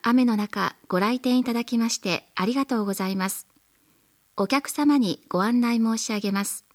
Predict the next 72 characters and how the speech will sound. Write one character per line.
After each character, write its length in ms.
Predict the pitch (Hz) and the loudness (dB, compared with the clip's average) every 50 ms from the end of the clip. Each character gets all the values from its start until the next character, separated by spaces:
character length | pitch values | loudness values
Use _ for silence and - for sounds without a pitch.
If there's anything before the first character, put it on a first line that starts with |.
| _ _ _ _ _ _ _ _ _ _ _ _ _ _ _ _ - | _ _ _ _ _ _ _ _ _ _ _ _ _ _ _ _ -4
た 100 | 220 208 | -2 0
だ 140 | 262 277 | 2 4
い 80 | 302 302 | 6 6
ま 100 | 285 247 | 4 4
当 220 | 240 - 247 254 | 2 0 -2 -2
店 240 | 247 - 226 208 208 | -2 -2 -2 -2 0
で 120 | 196 190 180 | 0 0 0
は 220 | 180 170 180 180 - _ _ _ _ _ | 0 0 0 -2 -6 _ _ _ _ _
父 240 | - - 285 - 311 | -4 -4 -2 2 2
の 120 | 294 262 226 | 2 2 2
日 140 | - - | 0 -2
に 120 | 196 180 175 | -2 0 0
向 100 | 165 170 | -2 -2
け 140 | - 185 190 | -2 -4 -2
ま 120 | 185 185 | -2 -2
し 120 | - - | -4 -4
て 260 | - - 156 - - _ _ _ _ _ _ - | -4 -2 -4 -4 -4 _ _ _ _ _ _ -8
紳 300 | - - 233 247 277 285 | -4 0 2 2 2 2
士 180 | - - 285 | 2 2 2
用 180 | 285 294 277 269 | 2 2 2 0
品 320 | 269 - 214 175 165 - - _ | -2 -4 -2 -2 -2 -2 -4 _
半 240 | - - 185 220 262 | -6 -2 0 2 2
額 220 | 277 285 277 294 | 2 2 0 -2
セ 240 | 285 - - 294 294 | -2 0 0 0 2
ー 40 | 285 | 2
ル 140 | 233 196 156 | 2 0 0
を 60 | 156 | -2
行 140 | - - 185 | -2 -4 -4
っ 140 | 180 180 180 | -4 -4 -4
て 160 | - - 190 | -6 -6 -6
お 60 | 175 | -4
り 120 | 165 175 | -2 -2
ま 120 | 170 165 170 | -2 -2 -4
す。 200 | - - - - _ _ _ _ _ _ _ _ _ _ _ _ _ | -6 -8 -12 -16 _ _ _ _ _ _ _ _ _ _ _ _ _
ま 140 | - 208 196 | -6 -4 -2
た、 240 | 196 220 214 208 - _ _ _ _ _ | 0 0 -2 -2 -2 _ _ _ _ _
八 300 | - - 185 185 - 269 | -8 -8 -6 -4 -4 -4
階 220 | - - 269 277 277 | -2 0 2 2 2
催 340 | 240 208 196 214 254 277 | 2 2 2 2 2 2
し 140 | 277 - - | 0 0 2
物 240 | 269 269 269 269 269 | 4 4 4 4 2
会 260 | 269 - 277 285 277 | 2 0 0 0 0
場 160 | 269 233 196 | 0 0 0
に 120 | 180 175 170 | 0 -2 -2
お 60 | 170 | -4
き 140 | 180 - 190 | -6 -6 -6
ま 120 | 185 180 | -4 -4
し 100 | 185 - | -6 -6
て 240 | - - 160 165 175 - _ _ _ _ _ _ | -4 -4 -4 -4 -4 -8 _ _ _ _ _ _
手 140 | - 185 190 | -4 -4 -2
作 260 | - 269 262 - 285 | -2 -2 -2 0 2
り 120 | 285 277 | 4 4
ネ 120 | 277 269 277 | 4 4 2
ク 140 | - - | 0 -4
タ 140 | - 196 175 | -4 -4 -4
イ 100 | 170 165 | -4 -4
展 240 | - 208 220 240 254 | -4 -2 0 0 0
示 100 | 247 262 | 0 0
即 260 | 240 - 240 - 254 | -2 -2 -2 -2 -2
売 200 | 247 262 262 254 247 | -2 -2 -2 -2 -4
会 340 | - - 196 180 175 165 | -6 -6 -4 -4 -2 -2
を 60 | 151 - - _ _ _ _ | -4 -4 -8 _ _ _ _
開 200 | - 185 196 214 | -6 -4 -4 -2
催 220 | - - 220 214 | -2 -4 -4 -4
い 40 | 208 | -4
た 160 | - 214 202 | -4 -4 -6
し 60 | - | -6
て 100 | - - | -4 -6
お 60 | 180 160 | -6 -4
り 100 | 175 160 | -2 -2
ま 140 | 156 160 | -2 -2
す。 200 | 160 - - - | -2 -6 -8 -10